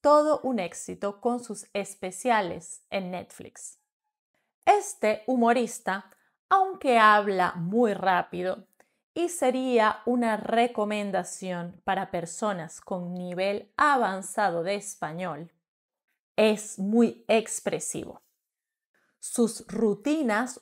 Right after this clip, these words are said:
o números cómicos en escena son muy dinámicos y muy gestuales. Así que, aunque no tengas un nivel avanzado,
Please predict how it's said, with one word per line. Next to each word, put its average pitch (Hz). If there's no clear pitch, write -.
o 214
números 233
cómicos -
en 185
escena 170
son 262
muy 262
dinámicos 233
y 302
muy 262
gestuales. 214
Así 311
que, 233
aunque 285
no 226
tengas 226
un 233
nivel 196
avanzado, 196